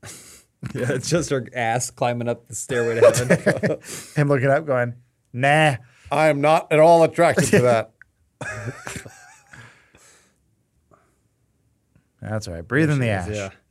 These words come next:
Speaker 1: is, yeah. I can smell her inside me. <laughs> Yeah, it shows her whole family. There it is. There she is.
Speaker 3: Wow,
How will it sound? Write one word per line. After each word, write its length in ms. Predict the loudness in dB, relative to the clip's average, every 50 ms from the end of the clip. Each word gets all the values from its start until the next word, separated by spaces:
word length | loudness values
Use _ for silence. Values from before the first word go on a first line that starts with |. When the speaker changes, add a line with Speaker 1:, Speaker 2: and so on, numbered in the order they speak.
| _ _ -20
Speaker 1:
is, 920 | -20 -20 -20 -20 -20 -20 -20 -20 -20 -20 -20 -20 -20 -20 -20 -20 -20 -18 -18
yeah. 80 | -16 -14 -12
I 80 | -12 -12
can 180 | -12 -14 -12
smell 340 | -10 -10 -10 -10 -12 -12 -12
her 240 | -12 -12 -12 -12 -12
inside 420 | -12 -10 -10 -8 -8 -10 -12 -14 -16
me. 240 | -20 -20 -20 -20 _ _ _ -16
<laughs> 100 | -14 -14 -16 -18 -20 _ _ _ _ _ _ _ _ _ _ _ _ _ _ _ -20 -18 -16 -12
Yeah, 120 | -12 -10 -10
it 100 | -12 -14
shows 260 | -12 -8 -8 -8 -6
her 80 | -6 -6
whole 100 | -8 -8
family. 440 | -8 -8 -10 -8 -8 -10 -12 -12 -10
There 220 | -6 -4 -4 -4
it 60 | -4
is. 200 | -6 -6 -8 -8
There 160 | -6 -6 -6
she 200 | -6 -6 -8 -8
is. 320 | -8 -8 -8 -8 -10 -12 -16 _ _ _ _ _ _ _ _ _ _ -8
Speaker 3:
Wow, 380 | -4 -2 -2 -2 -4 -6 -8